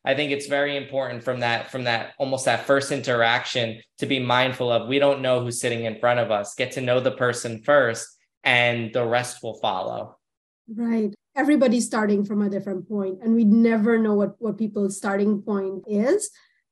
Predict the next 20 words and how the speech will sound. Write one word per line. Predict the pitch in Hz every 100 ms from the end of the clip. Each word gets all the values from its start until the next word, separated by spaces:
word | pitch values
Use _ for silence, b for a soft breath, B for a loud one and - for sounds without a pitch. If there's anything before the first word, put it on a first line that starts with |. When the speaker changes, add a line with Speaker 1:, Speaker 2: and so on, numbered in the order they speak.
| 247
Speaker 2:
And | 226 220 214 214
it's | 247 202 -
to | 247
acknowledge | 214 226 208 214 208
that, | 220 -
and | 226
we | 247 233
all | 240 254
come | 277 214
with | 208
our, | 214 202 196 196 -
you | 240
know, | 214 202
our | 196 226
own | 226 226
privileges | 247 202 214 208 214 202 202 214
and | 196
our | 196
own | 202 220 226
marginalization, | 208 208 208 202 196 196 196 220 - 196 185